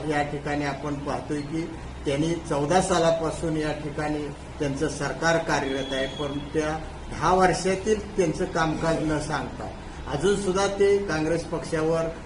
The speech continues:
नको त्या गोष्टीवर टीका करतायत, नको ते मुद्दे पुढे आणतायत की तेजस्वी यादव बरोबर मटण खाल्लेल्याचा मुद्दा असो किंवा न-, मंगळसूत्राचा मुद्दा असो, ह्या नको त्या गोष्टी की ज्याचा काहीही संबंध नाही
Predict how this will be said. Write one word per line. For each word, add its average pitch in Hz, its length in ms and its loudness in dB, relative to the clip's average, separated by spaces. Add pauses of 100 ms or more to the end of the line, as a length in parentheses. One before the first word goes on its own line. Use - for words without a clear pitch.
(160)
नको 139 300 2
त्या 170 180 2
गोष्टीवर 160 480 2
टीका 156 400 0
करतायत, 147 460 -2 (360)
नको 143 280 2
ते 202 160 4
मुद्दे 180 320 4
पुढे 160 260 2
आणतायत 143 480 0 (380)
की 156 180 0
तेजस्वी 156 560 0
यादव 165 320 4
बरोबर 156 360 0
मटण 151 360 -2 (100)
खाल्लेल्याचा 165 540 2
मुद्दा 160 320 0
असो 165 420 -2 (280)
किंवा 165 360 4 (320)
न-, 143 380 -4 (400)
मंगळसूत्राचा 165 1200 2
मुद्दा 156 260 0
असो, 160 340 2 (300)
ह्या 175 240 6
नको 175 460 2
त्या 196 200 2
गोष्टी 180 460 2
की 180 240 2
ज्याचा 165 480 2
काहीही 180 540 4
संबंध 165 540 0
नाही 135 420 0